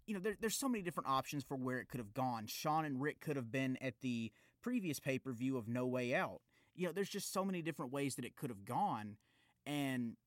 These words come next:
you know, you could have even put the stipulation there, the winner of that match goes on to face Edge for the World Heavyweight Championship. So there's more suspense and more drama added there. But now you're asking the question, well, what do you do with The Undertaker at WrestleMania?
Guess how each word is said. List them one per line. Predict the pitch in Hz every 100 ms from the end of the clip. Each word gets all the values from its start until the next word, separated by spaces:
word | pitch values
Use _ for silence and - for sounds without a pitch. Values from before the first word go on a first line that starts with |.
| _
you | 165
know, | 123
you | 143
could | 143
have |
even | 151 135
put | 160
the | 151
stipulation | - 160 156 156 151 139
there, | 160 196
the | 117
winner | 101 139 160
of | 135 107
that | 139 202
match | 147 120 110 - - - _ _ _ -
goes | 139 165 175 -
on | 165 147 127 131
to |
face | 127 123 123 - -
Edge | 180 151
for | -
the | 131
World | 110 117 110
Heavyweight | 113 117 120
Championship. | - 185 - 131 110 107 -
So |
there's | 131 135 120
more | 135 160
suspense | - 139 - 127 -
and | 127
more | 117
drama | 107 117 151 190 101
added | 110 101 95
there. | 98 82 - _ - - - -
But | 139
now | 143
you're | 143 139
asking | 127 120 135
the | 127
question, | - 135 120 160 151
well, | 131 117 165 - - _ -
what | 123 110 110 131
do |
you | 131
do | 127
with | 147
The | 156
Undertaker | 170 226 170 123 120
at | 95
WrestleMania? | 110 - 110 101 98 82